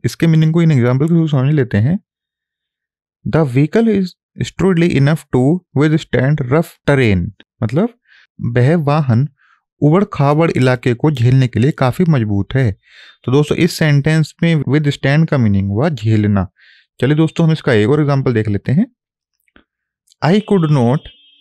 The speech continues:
withstand the murderous heat। I could not withstand the murderous heat, मतलब मैं जानलेवा गर्मी बर्दाश्त नहीं कर सका।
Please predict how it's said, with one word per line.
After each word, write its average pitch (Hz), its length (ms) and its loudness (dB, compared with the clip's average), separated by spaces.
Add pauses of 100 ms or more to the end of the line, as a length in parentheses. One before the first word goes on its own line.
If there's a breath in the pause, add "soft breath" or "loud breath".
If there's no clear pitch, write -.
(200)
withstand 135 880 0 (240)
the 143 180 0 (200)
murderous 143 540 0 (100)
heat। 113 420 -4 (840)
I 156 260 2 (260)
could 127 180 -2
not 180 280 0
withstand 117 720 0
the 107 160 0 (680 soft breath)
murderous 156 520 2 (100)
heat, 120 360 -2
मतलब 127 440 -2
मैं 117 300 2 (120)
जानलेवा 151 680 2
गर्मी 127 500 2
बर्दाश्त 139 500 -2
नहीं 127 240 0
कर 120 180 -2
सका। 101 340 -6